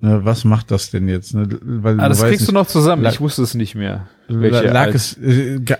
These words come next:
Speaker 1: eins zu eins kann ich dir auch nicht mehr genau sagen. Das Problem war, du konntest nie genau sagen, war da, la-, liegt das jetzt am, an der Kuh, ne? Oder liegt das jetzt an der Reifung, ne?
Speaker 2: Ja,
Speaker 1: Natürlich bei dem
Speaker 2: ja.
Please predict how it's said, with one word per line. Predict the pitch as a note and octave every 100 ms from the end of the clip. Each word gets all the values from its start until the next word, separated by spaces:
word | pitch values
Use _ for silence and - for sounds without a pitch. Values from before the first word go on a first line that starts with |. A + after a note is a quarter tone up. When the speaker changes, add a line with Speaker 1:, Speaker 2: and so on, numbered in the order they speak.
| -
Speaker 1:
eins | E3 D#3+
zu |
eins | - C3+
kann | D3
ich | C#3+
dir | C3
auch | C#3+
nicht | C#3
mehr | B2
genau | A#2 A#2
sagen. | B2+ C#3 G#2 - - _
Das | A#2
Problem | - G#2+ A2+ D3+ D3
war, | A#2 B2+ - - - _
du | A2
konntest | - B2+ -
nie | C3
genau | C#3 A#2+ B2
sagen, | A2 A#2+ A2 A2
war | A#2+
da, | A#2+ -
la-, | A#2 A#2+
liegt | A#2+ C3+ -
das | A#2+
jetzt | B2+ G#2+
am, | G2+ A2
an | A2+
der | G#2+ G2+
Kuh, | - D3 F#3+ - _ _ -
ne? | A#2+ C#3+ E4+ _ -
Oder | C3+ C#3
liegt | C#3+ C#3
das | D3 B2+
jetzt | C#3 B2+ - _ _ _ _ -
an | B2
der | B2
Reifung, | A2 G2 F2+ - F2+ D#2+ -
ne? | A#2 D3 - - -
Speaker 2:
Ja, | A2+
Speaker 1:
Natürlich | D#3 C#3 -
bei | A#2+
dem |
Speaker 2:
ja. | A#2+